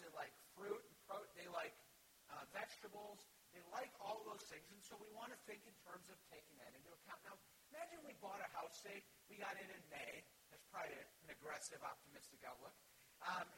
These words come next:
and we got in in May, and, and we got in there, and we started, and we looked around, and we said, "Boy, that grass needs a lot of work." And we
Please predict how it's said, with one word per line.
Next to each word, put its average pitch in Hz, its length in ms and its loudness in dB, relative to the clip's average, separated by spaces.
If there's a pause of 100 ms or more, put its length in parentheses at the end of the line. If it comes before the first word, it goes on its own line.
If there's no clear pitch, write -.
and 202 140 6
we - 80 -2
got 233 240 10
in 277 80 2
in 247 240 0
May, 196 220 8 (340)
and, 208 120 6 (360)
and 196 80 -2
we 214 160 -2
got 269 160 6
in 285 160 0
there, 233 220 4
and 214 80 -4
we 208 80 -4
started, 254 420 2
and - 560 -10
we 233 140 -2
looked 339 240 -2
around, 233 240 8
and 220 80 -2
we 202 80 -4
said, 190 240 2 (160)
"Boy, 180 240 0 (320)
that - 240 0
grass - 420 2 (540)
needs 127 160 -12
a - 80 -10
lot - 160 -4
of 170 80 -10
work." 202 240 4 (800)
And 170 80 -6
we 185 80 -2